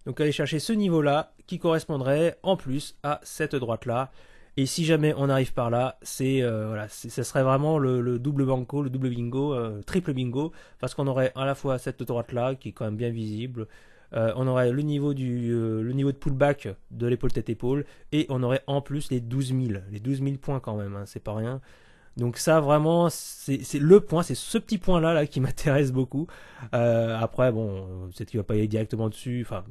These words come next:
pile dessus, mais en tout cas il y a pas mal d'éléments intéressants si jamais le prix venait, euh, à ce moment-là. Euh, clairement, faut cher-, faudra chercher des ventes, hein. Ça sera vraiment le moment de chercher des ventes,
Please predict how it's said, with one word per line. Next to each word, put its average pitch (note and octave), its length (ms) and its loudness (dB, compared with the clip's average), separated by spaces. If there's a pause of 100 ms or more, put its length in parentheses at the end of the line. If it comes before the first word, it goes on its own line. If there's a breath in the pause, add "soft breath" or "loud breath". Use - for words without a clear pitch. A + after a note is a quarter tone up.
(140)
pile A2 160 -4
dessus, A#2+ 340 -2 (300 loud breath)
mais A#2+ 80 0
en B2 40 2
tout C3 120 0
cas C#3 380 4
il - 40 -10
y A#2+ 60 2
a A2+ 80 0
pas - 180 6
mal D3+ 220 6
d'éléments C3 420 4
intéressants B2 540 0
si A#2+ 160 -6
jamais A#2+ 240 2
le A#2+ 140 2
prix B2 220 4
venait, A#2+ 380 0
euh, A2+ 140 -6
à B2+ 100 -2
ce - 120 -4
moment-là. A#2+ 440 0 (380 soft breath)
Euh, G#2+ 160 -4
clairement, C3+ 420 4
faut C3 160 4
cher-, A2+ 180 -4
faudra A2+ 200 0
chercher A#2+ 280 -2
des A2+ 120 2
ventes, F#2+ 220 -8
hein. G#2+ 160 -2 (400 loud breath)
Ça - 120 -4
sera B2+ 160 2
vraiment C3 340 2
le C#3 360 8
moment D#3 300 2
de C3+ 40 -8
chercher C3+ 320 -6
des B2+ 120 -2
ventes, B2 300 -4